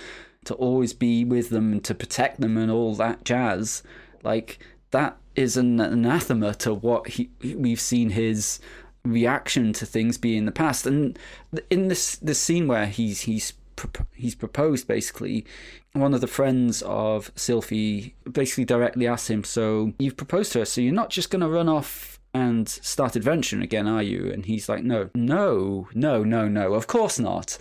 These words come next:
And he, and there's, there's enough of a, a, a sort of gap in there. You can tell, like, he was thinking, like, "Oh, that's what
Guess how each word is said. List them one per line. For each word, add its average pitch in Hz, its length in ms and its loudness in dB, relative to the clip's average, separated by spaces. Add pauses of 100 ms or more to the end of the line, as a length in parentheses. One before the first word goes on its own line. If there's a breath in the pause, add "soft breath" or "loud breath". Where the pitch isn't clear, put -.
(300 loud breath)
And 127 100 0
he, 139 140 2
and 160 240 2
there's, 160 160 0
there's 170 200 0
enough 180 360 0
of 156 120 -4
a, 131 720 2 (420)
a, 123 60 -2
a 127 60 -2
sort 123 200 -2
of 110 160 -4
gap 120 300 0
in 113 80 2
there. 104 140 2
You 104 120 -2
can 110 200 -2
tell, 107 260 -2
like, 101 340 -2
he 127 140 -4
was 120 140 -4
thinking, 123 240 -2
like, 120 180 -2
"Oh, 175 380 -2
that's - 320 -8
what 202 260 -2